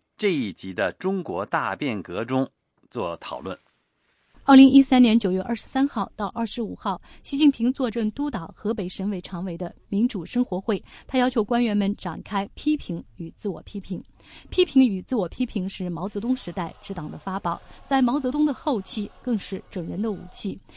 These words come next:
Speaker 2: 习近平这一做法被外界称为掀起了中国官场的文化大革命。这并不是习近平第一次发表带有醒目的毛式色彩的语言，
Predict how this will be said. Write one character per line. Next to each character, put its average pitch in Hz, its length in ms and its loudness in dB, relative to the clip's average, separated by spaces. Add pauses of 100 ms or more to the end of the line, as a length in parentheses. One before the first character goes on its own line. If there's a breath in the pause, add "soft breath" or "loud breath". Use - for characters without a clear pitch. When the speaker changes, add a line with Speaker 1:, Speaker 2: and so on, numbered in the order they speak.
(100)
Speaker 2:
习 285 160 2
近 285 100 8
平 254 160 8
这 302 140 4
一 262 80 4
做 190 180 -2
法 165 320 -8
被 196 140 -2
外 190 180 -4
界 180 140 -10
称 202 240 -4
为 175 260 -4
掀 - 240 0
起 - 140 -6
了 165 140 -6
中 - 160 -4
国 180 140 -4
官 240 220 -4
场 165 220 -10
的 170 180 -8 (280)
文 175 200 -4
化 190 200 -6
大 185 160 -8
革 160 120 -14
命。 185 200 -4 (480)
这 302 100 0
并 339 180 0
不 214 140 0
是 196 160 -4
习 196 160 -8
近 196 160 -2
平 180 220 -6
第 220 160 -4
一 220 40 -4
次 202 140 -12
发 185 160 -6
表 180 240 -6
带 220 100 -4
有 190 140 -2
醒 185 240 -8
目 196 180 -4
的 170 200 -6
毛 185 200 -4
式 208 220 -4
色 208 160 -6
彩 180 160 -10
的 165 100 -8
语 170 140 -8
言， 170 260 -12